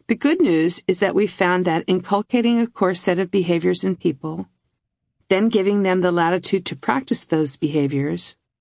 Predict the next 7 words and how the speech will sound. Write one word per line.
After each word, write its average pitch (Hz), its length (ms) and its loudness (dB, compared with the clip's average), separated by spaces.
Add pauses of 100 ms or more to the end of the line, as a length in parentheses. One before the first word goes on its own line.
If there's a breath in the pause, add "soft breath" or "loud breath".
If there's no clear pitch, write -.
(320)
while 156 180 0
actually 147 400 0
demanding 143 560 2
that 139 160 -4
they 123 120 0
practice 131 520 -8
them, 151 340 -8